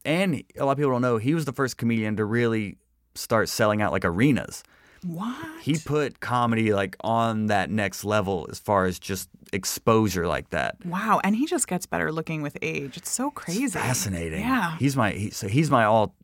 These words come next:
Speaker 1: all-time favorite. No, Sinbad was the first I watched, but, uh, Roy Wood Junior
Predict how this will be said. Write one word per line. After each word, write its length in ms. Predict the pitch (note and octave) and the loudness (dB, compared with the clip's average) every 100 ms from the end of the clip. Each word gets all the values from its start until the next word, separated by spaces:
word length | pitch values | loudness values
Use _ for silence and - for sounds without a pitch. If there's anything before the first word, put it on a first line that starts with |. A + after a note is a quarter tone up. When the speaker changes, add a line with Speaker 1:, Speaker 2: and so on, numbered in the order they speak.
| - | -2
Speaker 1:
all-time 440 | A2+ G#2+ G2+ F2 | 2 2 2 -2
favorite. 480 | E2 F2+ C#2+ C2 - _ _ _ - | -2 -4 -4 -6 -8 _ _ _ -2
No, 120 | E3+ | 0
Sinbad 480 | C3+ - C#3+ C3+ B2 | 0 2 2 2 2
was 120 | A#2 | 2
the 60 | G#2+ | -2
first 340 | - G#2 G2 | 0 0 2
I 80 | G#2 | 0
watched, 520 | F#2+ G2 G2 F2+ - - _ _ _ _ - | 2 4 2 0 -6 -18 _ _ _ _ -12
but, 640 | G2+ G#2 A2+ A2 G#2+ F#2+ - | -6 0 2 4 2 0 -4
uh, 200 | - A#2 G#2+ | 0 2 2
Roy 260 | A2 C3 | 2 2
Wood 160 | C3 A#2+ | 2 0
Junior 600 | G2+ A2+ A#2 A#2+ B2 | 2 2 4 4 2